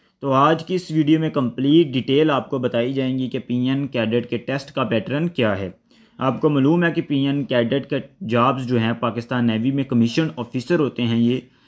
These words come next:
जॉब्स अनाउंस हो चुकी हैं, आप भी इसमें रजिस्ट्रेशन कर लें, ठीक है, अगर आपने अभी तक नहीं की हैं। तो पीएन क्या, चलिए वीडियो की जानब, अगर आपने अभी तक हमारा चैनल आईएसएसबी with बिलाल सब्सक्राइब नहीं किया तो फ्यूचर में आने वाली इन्फॉर्मेटिव वीडियोज़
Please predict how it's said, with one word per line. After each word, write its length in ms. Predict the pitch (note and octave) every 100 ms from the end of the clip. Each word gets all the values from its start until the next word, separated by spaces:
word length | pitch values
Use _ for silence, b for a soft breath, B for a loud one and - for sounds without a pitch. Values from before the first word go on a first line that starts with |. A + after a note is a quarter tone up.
| b b
जॉब्स 400 | B2+ B2+ C3 -
अनाउंस 340 | C#3 B2+ B2 -
हो 180 | A2+ C#3+
चुकी 260 | E3+ E3 D3+
हैं, 160 | C#3+
आप 260 | - A#2+ B2+
भी 100 | B2+
इसमें 240 | A#2+ C3 B2
रजिस्ट्रेशन 560 | A2+ A2 B2+ A#2+ C3+
कर 180 | A#2+ A#2
लें, 180 | A#2 F#2 - _ _ _ _ _ _
ठीक 160 | A#2 A2+
है, 80 | D#3
अगर 180 | C#3+ B2+
आपने 240 | A#2+ B2
अभी 120 | A#2+
तक 160 | A#2+ A#2+
नहीं 200 | A2 A#2+
की 180 | - -
हैं। 180 | F#2 F#2+ _ _ b b b b
तो 40 | C3+
पीएन 360 | - E3 F#3 F3+
क्या, 140 | D#3+
चलिए 280 | - D#3+ E3+
वीडियो 200 | D#3 D#3
की 100 | D#3
जानब, 340 | D3 C#3+ C3+ A2
अगर 220 | D3 G3
आपने 300 | G3+ F3 E3+
अभी 100 | D#3
तक 160 | E3 D3
हमारा 320 | C#3 C#3 C#3+
चैनल 380 | C3 A#2+ G#2 F#2 - _ _ _ -
आईएसएसबी 640 | C3+ F3+ F3+ E3 D#3 E3
with 200 | D3 B2+
बिलाल 360 | C3 A#2+ B2 C3+
सब्सक्राइब 560 | - A#2+ - - B2+ A2
नहीं 260 | A#2 D3+
किया 240 | D3 A2+ F#2 - _ -
तो 40 | A#2+
फ्यूचर 380 | D3+ D3 F#3
में 120 | F3+ D#3+
आने 160 | D#3
वाली 220 | D3 C#3+
इन्फॉर्मेटिव 560 | C3+ A#2+ B2+ B2 A#2 A2
वीडियोज़ 380 | G2 G#2 B2+